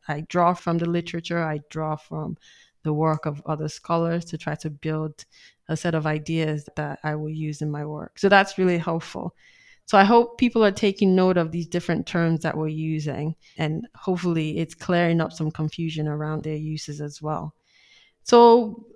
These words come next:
you're a, a lecturer, you're a research fellow. So you, it's been a few years since you completed your P H D, obviously.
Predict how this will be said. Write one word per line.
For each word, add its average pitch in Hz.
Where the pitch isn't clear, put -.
you're 226
a, 262
a 190
lecturer, 202
you're 175
a 170
research 190
fellow. 170
So -
you, 180
it's 175
been 214
a 226
few 226
years 185
since 170
you 160
completed 165
your 160
P 165
H 160
D, 156
obviously. 156